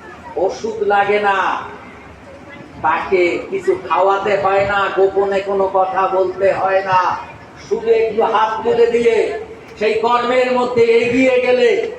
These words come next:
সেই রোগ থেকে সে মুক্তি পায়। ভারতীয় যোগ দর্শনে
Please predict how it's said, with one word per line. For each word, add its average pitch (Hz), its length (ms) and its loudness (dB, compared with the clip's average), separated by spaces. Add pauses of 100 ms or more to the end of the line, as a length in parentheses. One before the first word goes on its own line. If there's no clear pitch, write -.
(300)
সেই 208 200 2
রোগ 214 300 2
থেকে 196 240 -4
সে 196 160 -2
মুক্তি 190 280 -6
পায়। - 340 0 (1000)
ভারতীয় 247 580 2
যোগ 254 240 4
দর্শনে 269 800 0